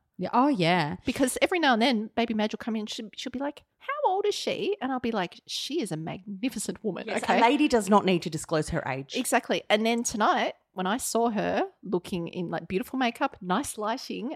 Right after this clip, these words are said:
Speaker 2: and a sexy outfit, I was like, "Madge, come here." And she ran down
Speaker 3: <laughs>
Speaker 2: and I was like,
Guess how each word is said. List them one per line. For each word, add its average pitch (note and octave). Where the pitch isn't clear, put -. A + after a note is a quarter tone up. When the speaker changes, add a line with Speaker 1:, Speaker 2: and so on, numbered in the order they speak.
Speaker 2:
and F3+
a F3
sexy A3
outfit, -
I E3+
was F3
like, D3+
"Madge, D#4
come E4
here." E4+
And G#3+
she A#3
ran C4+
down B3
Speaker 3:
<laughs> -
Speaker 2:
and F4
I -
was A#3
like, G#3+